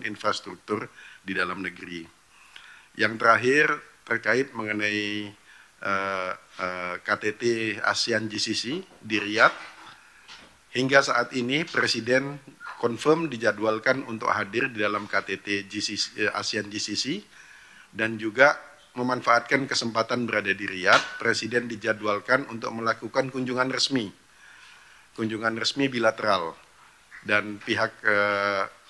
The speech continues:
Saudi Arabia sudah mengkonfirm bahwa akan menerima kunjungan resmi tersebut di Riyadh. Itu informasi dari saya untuk terkait dengan tiga hal yang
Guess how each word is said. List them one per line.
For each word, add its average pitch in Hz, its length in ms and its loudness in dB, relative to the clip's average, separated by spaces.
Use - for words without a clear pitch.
Saudi 110 320 -2
Arabia 110 400 4
sudah 120 240 0
mengkonfirm 113 960 0
bahwa 104 240 4
akan 110 240 0
menerima 113 480 -2
kunjungan 104 400 -6
resmi 107 560 -6
tersebut 110 480 0
di 101 320 0
Riyadh. 92 400 -2
Itu 117 160 0
informasi 135 640 2
dari 123 160 2
saya 120 400 6
untuk 110 160 -6
terkait 110 400 0
dengan 107 240 -4
tiga 104 240 0
hal 123 160 2
yang 113 160 -2